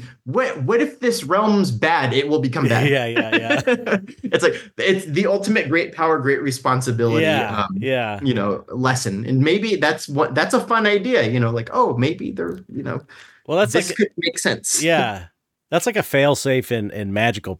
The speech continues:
Speaker 2: uh, occult practice, like magical, uh, uh, manifestation, whatever you wanna call it, is that it doesn't happen instantly.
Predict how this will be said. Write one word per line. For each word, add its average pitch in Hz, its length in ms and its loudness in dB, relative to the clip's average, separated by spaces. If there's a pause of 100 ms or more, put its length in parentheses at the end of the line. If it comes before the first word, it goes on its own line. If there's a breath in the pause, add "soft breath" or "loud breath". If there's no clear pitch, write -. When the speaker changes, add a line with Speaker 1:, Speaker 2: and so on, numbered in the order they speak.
(140)
Speaker 2:
uh, 92 260 -6
occult 117 300 0
practice, 95 400 -2
like 92 120 -6
magical, 98 720 0
uh, 90 380 -4
uh, 87 260 -8
manifestation, 95 840 0
whatever 92 240 2
you 87 80 2
wanna 85 100 0
call 87 220 0
it, - 60 -4 (540 loud breath)
is 95 260 -2
that 104 340 -2 (240)
it 98 220 -10
doesn't 127 280 2
happen 95 300 -4
instantly. 87 640 -8